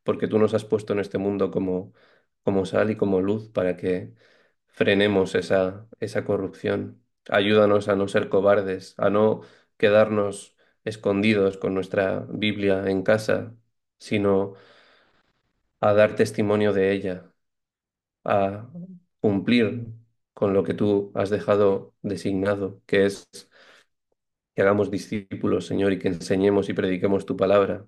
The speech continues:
porque ella es la única que puede cambiar el mundo, ella es la única que puede transformar una sociedad. No es nuestro poder, no es, no, no son nuestras intenciones, solamente, eh,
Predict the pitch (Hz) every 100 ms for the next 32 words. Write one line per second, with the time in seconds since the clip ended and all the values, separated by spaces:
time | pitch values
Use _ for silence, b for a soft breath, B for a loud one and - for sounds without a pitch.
0 | _ - 98 - 104 110 107 98 98 98
1 | 95 - 104 98 - 95 98 95 92 101
2 | 98 95 b b b - 101 104 98 101
3 | 104 101 90 87 101 92 98 95 98 95
4 | 98 95 90 107 98 95 98 - 110 113
5 | 110 104 - 95 98 101 101 101 104 101
6 | - b b b - 107 98 107 110 107
7 | 101 98 - 90 95 - 92 104 101 98
8 | - 107 101 98 92 98 - b b b
9 | b b _ 87 107 95 95 -